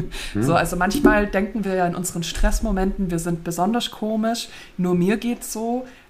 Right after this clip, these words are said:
Speaker 2: bei allen anderen läuft's immer super und Social Media signalisiert das natürlich auch
Speaker 1: Mhm.
Speaker 2: sehr. Man sieht immer nur die schönen, tollen Sachen, ähm, und keiner zeigt, äh,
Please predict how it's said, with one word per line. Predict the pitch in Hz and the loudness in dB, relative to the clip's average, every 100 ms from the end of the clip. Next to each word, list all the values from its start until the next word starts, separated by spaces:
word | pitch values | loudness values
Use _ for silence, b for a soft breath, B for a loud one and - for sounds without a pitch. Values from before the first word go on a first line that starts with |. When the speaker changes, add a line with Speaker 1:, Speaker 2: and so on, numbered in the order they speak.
| - | -6
Speaker 2:
bei | 170 151 | 2 4
allen | 170 170 | 4 2
anderen | 170 170 170 165 | 2 0 0 0
läuft's | 160 190 - - | 2 0 -4 -8
immer | 160 | -8
super | 151 226 - 254 | -4 -6 -4 -2
und | 170 160 | -2 -2
Social | 175 170 | -4 -2
Media | 165 190 214 220 214 220 - - 87 - | 0 0 0 0 2 2 -2 -14 -14 -10
signalisiert | - 180 180 156 156 208 208 | -6 -4 -2 -2 -2 -4 -6
das | 240 | -6
natürlich | 233 - 233 233 - | -6 -4 -6 -4 -4
auch | 208 | -6
Speaker 1:
Mhm. | |
Speaker 2:
sehr. | 190 196 226 | -4 0 0
Man | 226 160 | 0 -2
sieht | 175 165 | -4 -4
immer | 170 | -2
nur | 175 175 | -2 -4
die | - | -6
schönen, | - 180 208 214 208 | -6 -2 0 0 -2
tollen | 196 202 220 220 | -2 0 0 -2
Sachen, | 214 208 233 254 B B B B | -4 -4 -4 -4 B B B B
ähm, | 175 175 175 | 0 2 0
und | 180 - | -4 -4
keiner | 196 180 220 | 0 2 4
zeigt, | 208 185 165 - - | 6 6 4 0 -4
äh, | 190 190 | -2 -2